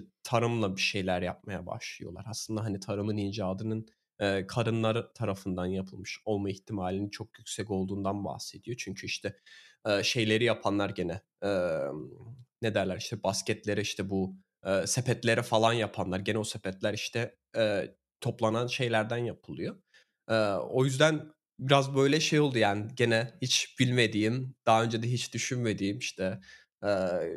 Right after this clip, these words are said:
şeylere değinmiş oldu. İşte gene dediğim gibi Çatalhöyük mesela değiniyor olması, ben Çatalhöyük'ü az çok hani böyle şey yapıyordum, biliyordum ama, e, tarihsel anlamda, insanlık tarihi açısından çok çok önemli bir mekanmış.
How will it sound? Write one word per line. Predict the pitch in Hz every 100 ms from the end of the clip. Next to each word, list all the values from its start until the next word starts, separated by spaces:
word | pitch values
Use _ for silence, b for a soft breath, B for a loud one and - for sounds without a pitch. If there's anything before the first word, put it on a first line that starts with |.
| - _ -
şeylere | - 113 110 113
değinmiş | 120 104 92 - 104
oldu. | 101 -
İşte | - 131
gene | 127 127
dediğim | 123 123 127
gibi | 110
Çatalhöyük | - 107 127 117 113 117 - -
mesela | 123 127 110 104 127
değiniyor | 123 117 135
olması, | 113 104 98 - 180 B B B -
ben | 113 113 120 127 _ _ -
Çatalhöyük'ü | - 123 131 127 127
az | - 120 -
çok | 110
hani | 110 104 98
böyle | 98 104
şey | - 98
yapıyordum, | 95 - 101 104
biliyordum | 98 98 147 156
ama, | 139 131 - _ -
e, | 101 98 -
tarihsel | 113 104 107 - 120
anlamda, | 113 92 71
insanlık | 104 - 104 110
tarihi | - 107 104 120
açısından | 123 - - 80 165 - b b b
çok | - 180 -
çok | 135 120
önemli | 101 92 95
bir | 95
mekanmış. | 95 92 - - 247 - -